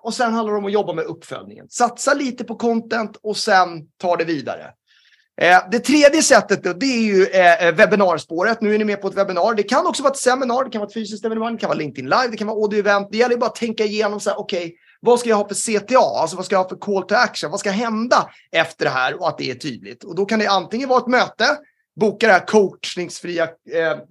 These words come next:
eh, coach-, det, det kostnadsfria coachningssamtalet kan funka väldigt bra. Liksom, är du intresserad, ta ett möte med mig efteråt. Eller så går man för ett instegserbjudande. Och efter det såklart så säljer man ju liksom sin,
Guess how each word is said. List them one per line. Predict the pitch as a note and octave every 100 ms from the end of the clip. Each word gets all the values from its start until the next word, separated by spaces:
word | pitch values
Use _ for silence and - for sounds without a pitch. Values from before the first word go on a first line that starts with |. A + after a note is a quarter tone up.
| E3
eh, | D3+ C#3
coach-, | C#3 G3 D3+ - D3 _ _ _ _ _
det, | F3 F#3+ G3
det | F3+
kostnadsfria | A3 G#3+ - D3+ F3
coachningssamtalet | D#3+ A3 G#3+ - F3+ - F3+ - G#3 A#3+ D#4 D4+
kan | C4 B3
funka | B3+ A#3+ A3
väldigt | A3+ A3+ G#3+
bra. | F#3 A3
Liksom, | B3 G#3+ G#3+
är | G#3+
du | G#3+
intresserad, | G#3 G3 G#3 A3 A3
ta | G3+
ett | G3
möte | G#3+ G#3 - G#3
med | G3+
mig | G3+ G3
efteråt. | G3 - F#3 F#3 A3+ - - - -
Eller | - B3 B3 A3+
så | A3
går | G3+ F#3+
man | F3+
för | F3+
ett | E3+
instegserbjudande. | G3 D#3 - C#3+ - B2 B2 A2 A2+ B2
Och | C#3 F#3+
efter | F3+ - E3
det | F3 F#3 D#3
såklart | D#3 - B2 A#2
så | A#2
säljer | - A#2+ A#2+
man | A2+
ju | A2
liksom | G2+ A#2+
sin, | A2+ A#2 A2